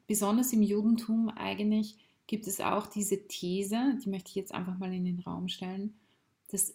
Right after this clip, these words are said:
wenn nur Eva von der Frucht gegessen hätte, Adam aber nicht, dass der, dass der Sündenfall nicht stattgefunden hätte. Mag sein, Mag sein, dass dem so war, gewesen wäre,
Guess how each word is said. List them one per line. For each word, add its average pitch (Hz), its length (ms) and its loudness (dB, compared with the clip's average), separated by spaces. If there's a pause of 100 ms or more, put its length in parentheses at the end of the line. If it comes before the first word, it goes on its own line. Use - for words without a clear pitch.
wenn 226 640 6
nur 254 380 6
Eva 208 320 0
von 185 200 -4
der 180 100 -2
Frucht - 360 -8
gegessen 185 500 -4
hätte, 180 480 -6 (100)
Adam 208 400 0
aber 196 200 -2
nicht, 196 560 -6 (100)
dass 196 200 -6
der, 196 140 -4 (500)
dass 185 200 -6
der 180 120 -4
Sündenfall 208 520 -2
nicht 190 220 -6
stattgefunden - 760 -10
hätte. 175 300 -12 (2250)
Mag 214 300 6
sein, 180 520 0 (480)
Mag 202 420 4
sein, 214 320 2
dass 233 180 0
dem 220 160 4
so 208 180 2
war, 214 460 -4
gewesen 202 600 0
wäre, 196 440 -2